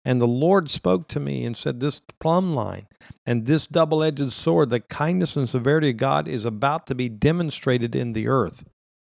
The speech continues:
We're gonna see judgment and, and some level of wrath. I, I keep seeing that in the spirit. And that's at Psalms, um, in Psalms two, where it says that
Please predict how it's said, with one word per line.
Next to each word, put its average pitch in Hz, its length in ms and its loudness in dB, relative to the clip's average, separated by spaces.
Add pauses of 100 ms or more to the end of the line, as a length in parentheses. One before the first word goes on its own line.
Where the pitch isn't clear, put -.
(220)
We're 120 140 6
gonna 151 220 4
see 135 280 2
judgment 151 720 2
and, 127 200 -8
and 131 260 -6
some 190 320 0
level 135 300 2
of 110 100 0
wrath. 143 540 0 (600)
I, 151 80 -6
I 120 120 -8
keep - 340 -4
seeing 170 480 2
that 139 180 0
in 117 120 2
the 110 80 0
spirit. - 640 0 (500)
And 113 120 -2
that's 135 200 0
at 135 180 0
Psalms, 131 520 0
um, 113 340 -4 (500)
in 117 100 0
Psalms 131 320 0
two, 185 260 6
where 135 160 2
it 139 200 -8
says 131 460 0
that 120 260 -2